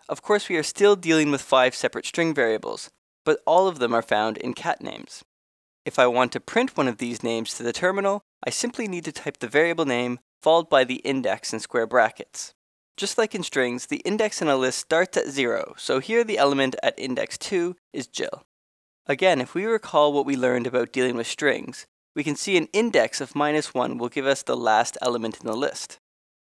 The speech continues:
We can also do sections of a list, known as subsets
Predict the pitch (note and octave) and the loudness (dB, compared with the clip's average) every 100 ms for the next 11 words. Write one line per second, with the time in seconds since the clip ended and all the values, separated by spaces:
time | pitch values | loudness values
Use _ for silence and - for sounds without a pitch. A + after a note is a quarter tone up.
0 | - D#3 G3 F#3 B3 - G#3+ F3 - F3+ | -8 -6 -2 0 0 0 -4 -4 0 0
1 | F3+ - D#3+ C#3+ A2 G#2 - - - C#3+ | 0 0 -2 -2 -6 -6 -8 -10 0 2
2 | D3 C#3 - D3+ - - - - | 2 0 2 0 2 -4 -4 -10